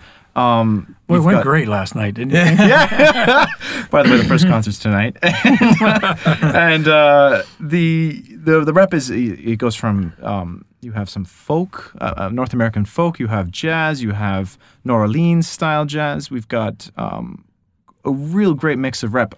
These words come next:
Speaker 1: opera. So h-, what comes, what comes, what are, what are the, what are the thoughts you guys have when you create these shows, and how, how you're going to,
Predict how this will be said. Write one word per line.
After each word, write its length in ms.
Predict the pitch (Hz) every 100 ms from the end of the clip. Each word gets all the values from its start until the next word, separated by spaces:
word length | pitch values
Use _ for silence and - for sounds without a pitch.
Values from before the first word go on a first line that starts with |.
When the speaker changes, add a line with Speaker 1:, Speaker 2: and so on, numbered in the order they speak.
| -
Speaker 1:
opera. 500 | 131 147 185 190 202 _ _ - _ _
So 320 | - 185 185
h-, 160 | 170 196
what 340 | 196 214 277
comes, 520 | - 226 240 214 - -
what 160 | 196
comes, 460 | - 226 226 185 -
what 360 | - 62 65 208
are, 100 | 220
what 160 | 202 233
are 60 |
the, 480 | 214 196 175 82 85
what 160 | - 190
are 40 |
the 100 | 180
thoughts 300 | 165 175 170
you 80 | 147
guys 240 | 131 117
have 260 | - 147 123
when 120 | 120
you 80 | 117
create 340 | - 127 127
these 140 | 120 107
shows, 480 | - 131 113 107 -
and 180 | 113
how, 260 | 107 120 113
how 220 | 107 120
you're 140 | 113 110
going 240 | 110 107
to, 300 | - 113